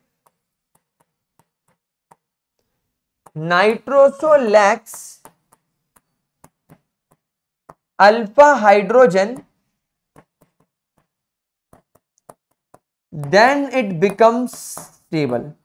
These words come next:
यानी अगर मान लीजिए इस कंपाउंड में इधर आर है, इधर आर है, इधर एन डबल बॉन्ड ओ है और यहां पर let's say मिथाइल ग्रुप आ गया,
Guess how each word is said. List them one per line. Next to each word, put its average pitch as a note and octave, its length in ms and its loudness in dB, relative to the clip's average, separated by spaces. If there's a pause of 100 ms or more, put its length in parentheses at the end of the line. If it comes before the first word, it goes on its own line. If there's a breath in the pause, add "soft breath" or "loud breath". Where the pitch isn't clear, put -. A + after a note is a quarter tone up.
(920)
यानी G#3 160 -2
अगर A#3+ 220 2
मान A#3+ 180 2
लीजिए A#3 300 -2
इस B3 120 -6
कंपाउंड G#3+ 500 0
में A#3 140 -4
इधर A3+ 200 2
आर G#3+ 340 4
है, A#3 180 -6 (1300)
इधर G3 260 6
आर G#3 320 4
है, A3 280 -6 (800)
इधर G3 240 4
एन A3 280 -4
डबल A3+ 240 2
बॉन्ड A3 280 2
ओ A3 140 -2
है G#3+ 140 -2
और G#3+ 200 -4
यहां G3 300 -2
पर A#3+ 140 -2
let's A3+ 280 -4
say B3+ 120 -8
मिथाइल G3 420 0
ग्रुप G3 240 -2
आ C3 60 4
गया, - 180 -10